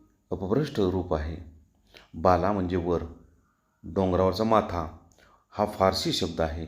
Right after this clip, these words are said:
व कलह म्हणजे किल्ला हा अरबी शब्द आहे. बाला ई कलह म्हणजेच किल्ल्याचा वरचा भाग. बालेकिल्ला हा गडाचा महत्त्वाचा भाग,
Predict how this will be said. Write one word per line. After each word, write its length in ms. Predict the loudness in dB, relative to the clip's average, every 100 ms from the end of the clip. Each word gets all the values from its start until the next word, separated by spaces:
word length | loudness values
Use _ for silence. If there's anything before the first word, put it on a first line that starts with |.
| -14 -20 _ _ -2
व 100 | -2
कलह 440 | 2 6 6 4 -2 -14 -20 _ _ -8
म्हणजे 280 | -4 -2
किल्ला 420 | 0 2 2 2 -2 -14 -20 _
हा 100 | 2
अरबी 240 | 2 2 -2
शब्द 300 | -2 -6 -6
आहे. 140 | -8 -10 -20 _ _ _ _
बाला 360 | 2 6 8 8
ई 160 | 6 4
कलह 440 | 4 6 6 2 -4
म्हणजेच 480 | -4 0 0 -2 -8 -20 _ _
किल्ल्याचा 380 | -2 4 4 6
वरचा 360 | 6 6 6 6
भाग. 220 | 6 -4 -8 -20 _ _
बालेकिल्ला 600 | -4 -2 0 0 -2 -2
हा 160 | 0 -2
गडाचा 460 | 0 0 0 0 -4 -6 -20 _ -16 -10
महत्त्वाचा 500 | -8 -4 2 4 4
भाग, 220 | 2 0